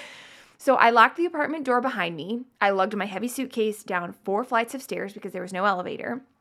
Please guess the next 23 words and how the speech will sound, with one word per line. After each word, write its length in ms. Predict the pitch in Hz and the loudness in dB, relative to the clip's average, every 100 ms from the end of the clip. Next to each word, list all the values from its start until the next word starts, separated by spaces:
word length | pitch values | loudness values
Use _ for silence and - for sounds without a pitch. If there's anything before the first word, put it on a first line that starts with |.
| _ _ _ - - | _ _ _ -14 -6
I 80 | 226 | 2
got 200 | 214 - | 2 2
to 60 | |
the 100 | 254 | -2
front 220 | 254 294 | 0 0
doors 320 | 254 196 190 202 - - - _ | 0 0 0 -2 -14 -20 -20 _
and 140 | 226 214 | -2 -2
I 80 | |
realized, 580 | 196 190 185 175 185 - _ _ _ | 0 -2 -2 -2 -4 -12 _ _ _
"Crap. 560 | - - - - - - _ _ | -12 -10 -10 -10 -12 -20 _ _
How 240 | - - 277 | -8 -4 -2
am 100 | 302 | -2
I 80 | 311 | -4
gonna 200 | 302 294 | -6 -6
get 180 | 285 | -6
out 140 | 277 339 | -4 -4
of 100 | 302 | -4
here? 360 | 208 - - _ - | -6 -8 -10 _ -4
I 140 | 269 | 0
don't 240 | 254 294 | 2 2
have 240 | 277 277 233 | 2 0 0
the 60 | |
key 400 | 233 330 330 240 | -2 0 0 0